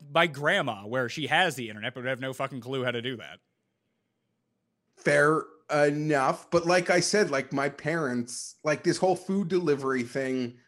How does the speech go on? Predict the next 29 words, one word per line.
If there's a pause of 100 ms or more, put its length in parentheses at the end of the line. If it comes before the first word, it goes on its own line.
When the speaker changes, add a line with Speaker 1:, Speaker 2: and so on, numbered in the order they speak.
Speaker 2:
like,
all
these
things
that
Tim
got
mad
when
Corona
started, (320)
like,
everything
he
hated
was
kind
of
being
expedited
by
this. (300)
Speaker 1:
Oh,
yeah, (100)
Speaker 2:
Uh,
Speaker 1:
I,
I (120)
Speaker 2:
mobile
ordering